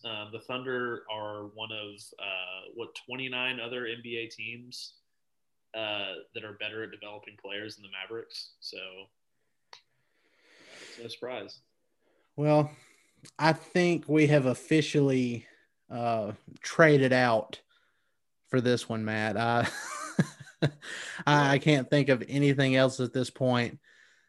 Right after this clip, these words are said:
Speaker 2: Uh, that being said, everyone who's listening,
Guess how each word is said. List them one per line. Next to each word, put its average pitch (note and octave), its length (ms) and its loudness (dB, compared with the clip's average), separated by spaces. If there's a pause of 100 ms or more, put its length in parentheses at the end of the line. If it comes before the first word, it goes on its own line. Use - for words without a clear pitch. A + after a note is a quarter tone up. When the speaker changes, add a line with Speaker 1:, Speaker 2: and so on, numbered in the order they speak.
(160)
Speaker 2:
Uh, B2+ 400 2
that E3 280 8
being E3+ 300 6
said, B2+ 680 6 (400)
everyone E3+ 400 6
who's D3+ 220 8
listening, B2 760 2